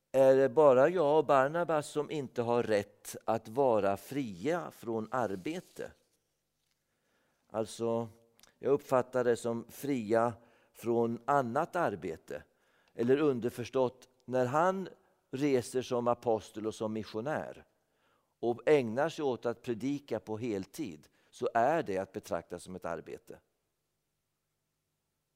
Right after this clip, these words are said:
Och då är han fri från att arbeta med sina händer, för att han har fullt upp, så att säga,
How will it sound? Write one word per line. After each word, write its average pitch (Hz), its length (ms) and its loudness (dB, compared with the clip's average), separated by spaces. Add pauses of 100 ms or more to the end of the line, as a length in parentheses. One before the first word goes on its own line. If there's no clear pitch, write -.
(720)
Och 104 120 -8
då 113 80 0
är 131 80 4
han 139 160 2
fri 135 320 -6
från 101 420 -2
att 101 160 -4
arbeta 98 440 -4
med 95 140 -8
sina 95 180 -8
händer, 101 380 -6
för - 120 -8
att 92 100 -6
han 98 140 -8
har 104 80 -4
fullt 117 360 -4
upp, 104 240 -4
så 107 100 -8
att 92 60 -6
säga, 90 360 -2